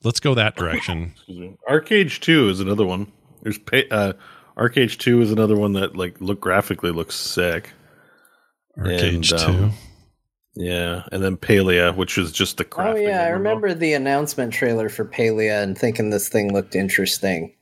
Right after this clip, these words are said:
Speaker 1: That's still
Speaker 2: Palia.
Speaker 1: going? Still being made?
Speaker 2: Yep, still being made. It was, you know, the announced trailer was a year ago for Palia. It looks graphically, like, very cartoony, really good. And it's, it's apparently it's just craft. It's, like, without the, it's for people who like crafting and social communities. It's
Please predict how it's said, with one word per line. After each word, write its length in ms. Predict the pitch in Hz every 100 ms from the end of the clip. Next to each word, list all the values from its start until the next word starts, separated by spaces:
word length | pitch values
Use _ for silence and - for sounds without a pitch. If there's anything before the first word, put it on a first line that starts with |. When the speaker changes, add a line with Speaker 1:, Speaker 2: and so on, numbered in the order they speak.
| _ -
Speaker 1:
That's 180 | 101 -
still 200 | 101 98
Speaker 2:
Palia. 60 |
Speaker 1:
going? 460 | 98 101 107 104 92 - -
Still 240 | - - 92
being 240 | 95 95
made? 300 | 98 104 101 127 - _ _ _ _ _ _ -
Speaker 2:
Yep, 240 | 127 139
still 220 | - 135
being 300 | 123 127 123
made. 400 | 123 139 151 156 120
It 80 | 117
was, 200 | 107 110
you 80 | 110
know, 120 | 104
the 160 | 101 101
announced 340 | 98 110 107
trailer 280 | - 107 104
was 140 | 95
a 40 | 92
year 220 | 113 135
ago 260 | 123 123 123
for 160 | 123
Palia. 840 | 107 120 113 110 107 107 107 107
It 100 | -
looks 360 | 98 104 - - -
graphically, 640 | - 95 101 107 - 101 101
like, 180 | 92 80
very 200 | 95 90
cartoony, 520 | - 87 - 95 92
really 220 | 90 85
good. 260 | - 127 123
And 100 | 101
it's, 160 | 87 -
it's 140 | -
apparently 400 | - - 123 110
it's 100 | 101
just 180 | - 101
craft. 320 | - 101 95 -
It's, 120 | -
like, 140 | 95
without 300 | 87 101 95
the, 160 | 92 85 - _ _ _ _ _ _ _
it's 80 | -
for 60 | 113
people 240 | 127 117
who 80 | 104
like 200 | 95 98
crafting 540 | - 95 98 - 107 101
and 120 | 90
social 340 | - 95 -
communities. 720 | - 107 107 107 107 110 -
It's 100 | 92